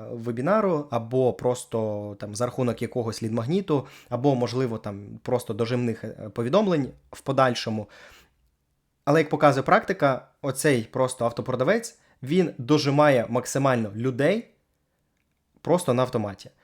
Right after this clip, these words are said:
Тому що людина просто закриває всі, він, е, отримує всі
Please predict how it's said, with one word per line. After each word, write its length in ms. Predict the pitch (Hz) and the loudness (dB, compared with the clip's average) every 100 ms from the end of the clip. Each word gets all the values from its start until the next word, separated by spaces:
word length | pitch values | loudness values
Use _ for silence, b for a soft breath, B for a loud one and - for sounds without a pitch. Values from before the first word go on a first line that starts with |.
| b - | b -4
Тому 180 | 151 | -2
що 140 | 151 139 | 0 2
людина 480 | 147 143 196 165 110 | 2 4 2 2 0
просто 440 | - 151 160 123 | 0 -2 0 -2
закриває 480 | 127 131 131 135 120 | -2 -2 0 2 0
всі, 440 | - - 156 131 | -4 -6 -2 -2
він, 240 | 127 127 - - | -2 -4 -6 -6
е, 80 | 120 | -4
отримує 680 | 120 139 170 165 143 127 | -2 -2 0 2 2 0
всі 520 | 113 - - 160 139 | -2 -6 -6 0 0